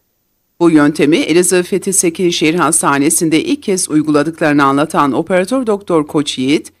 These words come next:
kameralı, kapalı bir sistemle akciğerler arasında kalp ve kalbin büyük damarları, yemek borusu, soluk borusu arasında kalan çok riskli ve dar bölgeden ameliyatlarını başarıyla gerçekleştirdiğimiz altmış sekiz yaşındaki akciğer kanser tanısı olan hastamız,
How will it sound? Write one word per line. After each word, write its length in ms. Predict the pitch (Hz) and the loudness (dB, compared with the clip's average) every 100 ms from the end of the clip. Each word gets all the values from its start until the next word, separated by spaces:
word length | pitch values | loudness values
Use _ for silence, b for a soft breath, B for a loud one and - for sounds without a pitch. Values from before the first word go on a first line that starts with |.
| - | -6
kameralı, 720 | 170 165 147 135 139 254 262 | 0 2 2 2 2 0 -2
kapalı 440 | - 202 226 269 | -6 -2 0 0
bir 120 | 233 233 | -2 -2
sistemle 720 | - 202 - 151 139 151 185 | -2 -2 -2 0 0 0 0
akciğerler 760 | 160 160 185 156 143 143 139 | -4 -4 -2 0 0 0 -2
arasında 720 | - 151 160 - 147 151 - | 0 0 0 0 0 0 0
kalp 360 | - 185 214 - | 0 -2 -2 0
ve 140 | 165 | -2
kalbin 460 | 165 147 147 175 156 | 0 -2 0 -2 0
büyük 240 | 160 - | -2 -2
damarları, 600 | 151 135 127 127 120 139 | -2 0 0 -2 -2 -4
yemek 420 | 160 135 147 147 | -2 0 0 0
borusu, 560 | 131 123 131 - 151 - | -4 -2 -2 0 0 -2
soluk 400 | - 160 151 151 | -2 0 0 0
borusu 340 | 143 127 127 127 | -2 -2 -2 0
arasında 420 | 135 - 143 147 | 0 0 -2 -4
kalan 360 | 170 131 151 160 B _ _ | -2 0 0 -2 B _ _
çok 280 | - 262 220 | -2 -2 -2
riskli 400 | 220 - 285 269 | -2 -2 -2 0
ve 180 | 190 170 | 0 2
dar 220 | 165 156 | 0 2
bölgeden 440 | 147 139 139 160 | 0 0 0 0
ameliyatlarını 800 | 240 160 139 139 165 160 135 165 | 0 0 2 0 -2 -2 0 0
başarıyla 500 | 170 - 185 180 143 | 0 -2 -2 -2 -2
gerçekleştirdiğimiz 1160 | 135 143 - 165 143 147 175 143 143 139 156 - | -2 -2 -2 -2 -2 0 -2 0 2 4 2 0
altmış 340 | 151 156 156 | -4 -2 -6
sekiz 340 | - 156 262 247 | -4 -6 -4 -6
yaşındaki 540 | 233 214 185 180 175 | -4 -4 -6 -4 -2
akciğer 500 | 151 175 180 147 151 | -2 -2 -2 -2 -2
kanser 520 | - 147 147 170 160 | -2 -2 0 -2 -4
tanısı 380 | 160 147 139 190 | -2 -2 -2 -2
olan 240 | 151 127 | -2 -2
hastamız, 720 | 127 135 - 151 123 151 - | -2 -2 -2 -2 0 0 -2